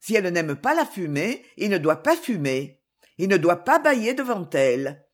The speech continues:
Il doit se tenir bien astiqué, bien attrayant. Regardez cette manchette sale, je ne devrais pas la voir. Et si cela ne fait aucune différence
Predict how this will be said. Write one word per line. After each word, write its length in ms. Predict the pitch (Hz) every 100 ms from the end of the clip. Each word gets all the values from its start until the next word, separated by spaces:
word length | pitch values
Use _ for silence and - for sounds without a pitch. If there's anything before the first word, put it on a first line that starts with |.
| _ -
Il 160 | 190 156
doit 160 | 185
se 120 | -
tenir 360 | 302 254 220 151
bien 240 | 117 247
astiqué, 800 | 294 226 - 147 - 175 269 381 -
bien 220 | 254 320
attrayant. 720 | 302 - 175 127 120 123 147 _ _ _ _ _ _
Regardez 500 | 262 269 233 143 254
cette 220 | 330 277
manchette 540 | 190 151 262 - 269 170
sale, 640 | - 147 135 123 131 143 _ -
je 100 | 190
ne 140 | 214
devrais 260 | 185 170 156
pas 240 | - 262
la 120 | 349 214
voir. 640 | 143 123 123 143 - _ _ _ _ _ _ _ _ 240
Et 100 | 370
si 200 | 359 339
cela 260 | 339 285
ne 120 | 240 214
fait 260 | 233 208
aucune 400 | 170 - 320 349
différence 640 | 302 262 240 214 254 254